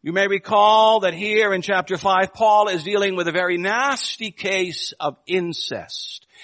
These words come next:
It seems that the church was tolerating a man who was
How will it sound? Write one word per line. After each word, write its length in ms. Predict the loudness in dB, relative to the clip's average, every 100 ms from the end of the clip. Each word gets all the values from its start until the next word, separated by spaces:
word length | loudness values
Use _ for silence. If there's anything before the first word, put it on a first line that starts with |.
| -8
It 100 | -6
seems 640 | -4 -4 -2 -2 -2 -4
that 240 | -2 -2 -2
the 80 | -8
church 680 | -8 -4 0 0 -2 -8
was 200 | -10 -10
tolerating 1000 | -6 0 2 4 0 0 0 0 -2 -4 -8 -8
a 120 | -4
man 500 | -2 0 0 0 -2
who 240 | -2 -2 0
was 360 | 0 0 -4